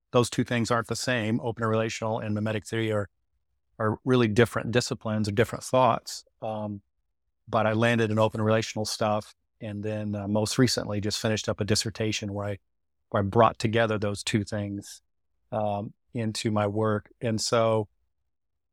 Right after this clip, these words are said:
that's a lot of, that's a lot of years I just covered really quick,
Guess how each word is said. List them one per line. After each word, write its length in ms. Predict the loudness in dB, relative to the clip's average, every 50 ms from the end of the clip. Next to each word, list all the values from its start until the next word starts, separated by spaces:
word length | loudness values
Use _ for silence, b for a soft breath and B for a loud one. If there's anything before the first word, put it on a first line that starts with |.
| _ _ -8
that's 160 | -4 0 0
a 60 | 2
lot 440 | 2 4 6 6 8 8 8 8 8
of, 140 | 6 4 4 B B B B _ _ _ _
that's 120 | -6 -4
a 60 | 0 4
lot 220 | 6 6 6 6
of 60 | 6
years 320 | 4 4 4 4 4 2 0
I 40 | -2
just 180 | -2 -4 -4
covered 260 | -2 0 0 0 0 -2
really 220 | -2 -2 -2 -4
quick, 380 | -6 -4 0 0 0 0 0